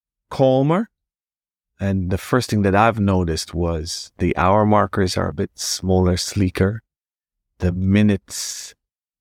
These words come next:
around the subdials or the markers around the subdials are sleeker. And I love the fact that they put the ceramic bezel into a metal frame,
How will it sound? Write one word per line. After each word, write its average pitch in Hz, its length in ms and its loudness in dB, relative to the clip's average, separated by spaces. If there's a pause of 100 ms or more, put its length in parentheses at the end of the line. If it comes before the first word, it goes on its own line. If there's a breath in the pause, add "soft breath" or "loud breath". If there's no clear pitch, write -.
(120)
around 85 200 2
the 90 60 0
subdials 92 560 2
or 80 140 -2
the 80 160 -2
markers 87 400 0
around 85 160 0
the 78 60 -2
subdials 87 520 0
are 87 200 -4
sleeker. 101 760 -2 (920)
And 113 640 2 (520)
I 95 120 2
love 104 240 2
the 90 80 0
fact - 500 -4
that 87 220 -4
they 80 180 -2 (180)
put 101 140 0 (160)
the 85 340 0 (400)
ceramic 92 720 0 (420)
bezel 104 460 0 (1600)
into 117 460 4
a 95 80 2
metal 95 460 0
frame, 90 560 -2